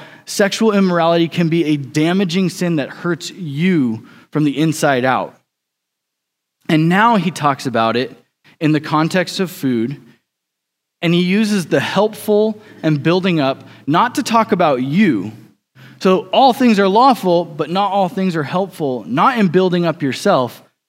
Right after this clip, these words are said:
but in building up your neighbor. All things are lawful, but not all things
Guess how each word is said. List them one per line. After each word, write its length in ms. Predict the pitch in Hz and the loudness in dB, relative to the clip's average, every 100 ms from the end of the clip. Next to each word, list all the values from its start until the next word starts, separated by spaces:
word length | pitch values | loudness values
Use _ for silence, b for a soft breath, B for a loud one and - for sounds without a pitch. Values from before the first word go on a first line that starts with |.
| - | -4
but 120 | 165 | 0
in 140 | 156 | 0
building 400 | 131 156 156 151 | 2 0 2 0
up 180 | 127 - | -2 -4
your 120 | 123 | -2
neighbor. 480 | 123 151 131 87 - _ _ _ _ _ _ _ _ | 0 0 -2 -6 -14 _ _ _ _ _ _ _ _
All 160 | 139 165 | -2 0
things 300 | 180 175 147 | 0 0 0
are 100 | 143 | 0
lawful, 400 | 156 185 170 156 | 4 2 2 -2
but 140 | 139 | 0
not 200 | 147 165 | 0 0
all 200 | 147 147 | 0 -2
things 560 | 143 147 139 123 120 | -2 -2 0 -2 -6